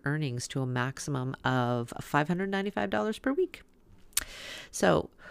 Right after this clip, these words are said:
while at the time of the loss you may not be thinking all that clearly, you should check with your private health insurance as well,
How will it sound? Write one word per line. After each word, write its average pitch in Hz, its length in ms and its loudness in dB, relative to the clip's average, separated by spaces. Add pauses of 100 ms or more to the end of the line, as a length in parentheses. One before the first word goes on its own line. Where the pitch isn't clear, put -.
(160)
while 196 280 10
at 202 100 2
the - 80 -2
time 202 640 2
of 151 220 0
the 147 80 0
loss 147 460 4
you 143 80 2
may 139 120 2
not 139 160 0
be 135 100 0
thinking 156 440 -2
all 127 140 2
that 131 240 0
clearly, 135 680 2
you 151 140 2
should 190 360 0
check 190 360 -2
with 151 160 -2
your 139 80 0
private 151 440 0
health 131 240 -4
insurance 123 800 -4 (140)
as 135 220 -4
well, 135 440 2